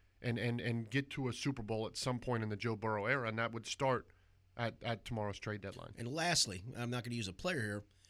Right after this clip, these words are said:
Speaker 2: The flip side to all this is we're talking about dealing some assets to acquire draft pick assets.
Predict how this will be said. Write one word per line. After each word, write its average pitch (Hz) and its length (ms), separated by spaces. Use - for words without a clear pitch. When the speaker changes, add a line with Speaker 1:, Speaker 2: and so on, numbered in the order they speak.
Speaker 2:
The 95 60
flip 202 240
side 117 220
to 107 60
all 101 120
this 104 240
is 101 100
we're 104 60
talking 120 240
about 98 260
dealing 131 320
some 113 180
assets 107 440
to 113 140
acquire 107 360
draft 110 300
pick 104 180
assets. - 500